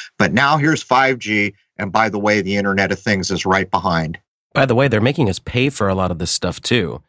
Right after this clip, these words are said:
Speaker 2: Not only are smart meters part of the Internet of Things, but if you don't want it, you have to pay to get rid of it. But you see things like refrigerators, like, go to Lowe's, look at new refrigerators. You're seeing some of the thousand dollar plus ones that have computer screens built right into them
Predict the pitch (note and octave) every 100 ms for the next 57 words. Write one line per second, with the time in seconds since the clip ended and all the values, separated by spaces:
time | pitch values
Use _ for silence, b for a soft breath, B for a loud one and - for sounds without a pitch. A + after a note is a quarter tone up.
0 | _ - A2+ G#2+ C3+ C3 B2 G2 - -
1 | G#2+ A2+ C#3 G#2+ G2 F#2+ F#2 F2+ - -
2 | B2+ B2 G#2 G2 G2+ G2+ F#2 F2 - B2
3 | F#2+ F2+ - F#2 B2 A2+ F2 C3 A2+ G#2
4 | _ _ B2 C#3+ A2+ - A2 G#2 G#2 G#2
5 | B2+ C#3+ F2+ E2 - - _ _ - C3+
6 | - _ G2 A#2+ B2+ C#3+ C3 C#3 B2 A2
7 | G#2 G2 - F3+ E3 A#2 F#2+ F2+ - G2
8 | G2+ - A2 B2+ C3 B2 D3+ G2 E2+ A2+
9 | A#2 B2+ A2+ B2+ C3+ C3+ C3+ A#2 G2 F2+
10 | - B B B A#2 - C3 B2 - A2
11 | G2 - A2 A2 A2+ G#2+ G2+ - G#2+ B2
12 | G#2+ G2+ G2 G2+ G2+ G2+ - B2 B2 -
13 | G#2+ F#2+ - F#2+ F2 G#2 A#2 C3+ A#2+ F#2+
14 | F#2+